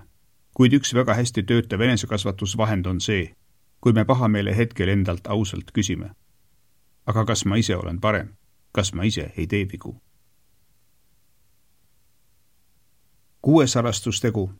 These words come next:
ülekohtu kannatlik talumine, on Jeesuse poolt väljendatud sõnadega: "Te olete kuulnud, et on öeldud: silm silma ja hammas hamba vastu.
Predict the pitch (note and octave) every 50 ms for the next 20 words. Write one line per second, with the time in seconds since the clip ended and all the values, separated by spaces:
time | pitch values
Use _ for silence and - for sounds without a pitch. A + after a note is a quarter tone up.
0 | _ _ _ _ _ _ _ _ - - B2+ B2 A#2+ A2+ B2 A2+ - - B2 A2+
1 | B2 B2 A#2+ A2 - - F#2+ F#2 - B2+ C3+ C3+ A#2+ A2 A2 G2+ G2+ G2+ G2 G2
2 | - _ _ _ _ _ _ _ _ _ - A#2+ A#2+ B2 C#3 D#3 D3 - C3 -
3 | B2 A#2 G#2+ G#2+ G2 - A2+ A2 A#2 A#2 A2+ G#2+ F#2 G2 F#2+ F#2+ - - A2+ A2
4 | G2+ F2 - - - - - - _ _ _ _ _ _ _ _ _ _ _ _
5 | _ _ _ _ _ _ _ _ _ _ _ _ _ _ - - B2+ C3+ C3 B2+
6 | - B2+ E3+ E3 D3 A#2 G#2 F#2+ F#2 F#2 - F#2 F#2 G#2 G#2+ G2 F#2 F2 - -
7 | - - _ _ _ _ _ _ - - - G#2 G2+ G2 F#2 - A#2+ A2 G#2 F#2+
8 | F2+ F2+ F2 E2+ G#2 G2+ F#2+ E2+ - - F#2+ F#2+ F2+ F2 E2+ F2 - - - -
9 | - -